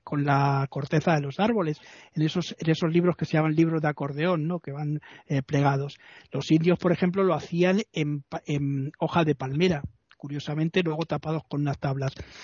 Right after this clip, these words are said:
Poco a poco, pues todo eso va, va acordándose y es gracias a este señor el que al final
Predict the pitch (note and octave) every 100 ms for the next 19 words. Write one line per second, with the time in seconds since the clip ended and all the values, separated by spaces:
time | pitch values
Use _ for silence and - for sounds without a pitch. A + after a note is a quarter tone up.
0 | - - - _ - F#3 G#3 G#3+ G3+ G#3+
1 | F3+ D#3 - F3 F3 F#3 - G#3 D#3+ D#3
2 | E3+ - E3 D#3 E3 - E3+ F#3 G3 G3
3 | F#3+ A3 - E3+ F#3 F3 F#3 A3+ A#3+ F#3
4 | F3+ G3 F3 D#3 E3 G3 _ _ D3+ C#3
5 | - C#3 - C#3 D#3+ G3 F#3+